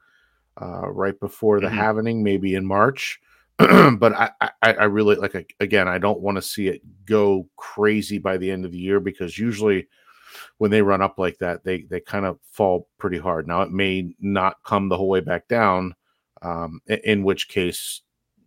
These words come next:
Speaker 1: you know, those are also healthy. But I, I, I just think the chances of it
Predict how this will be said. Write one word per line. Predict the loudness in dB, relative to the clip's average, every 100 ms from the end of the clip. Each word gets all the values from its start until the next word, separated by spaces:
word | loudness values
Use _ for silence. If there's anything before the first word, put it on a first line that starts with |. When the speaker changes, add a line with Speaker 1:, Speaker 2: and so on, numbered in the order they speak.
| _ -20 -20 -8
Speaker 1:
you | -4
know, | -2 0
those | 4 4 4
are | -2 -2
also | -2 0 -2
healthy. | 0 0 0 -2 -6
But | -2 -2 -4 _ -20 -20 -20 _ -14
I, | -12 -4
I, | -4 -2
I | -4
just | -2
think | -4 -4
the | -4
chances | 0 4 4 2 -4 -4 -2
of | 0 2
it | -2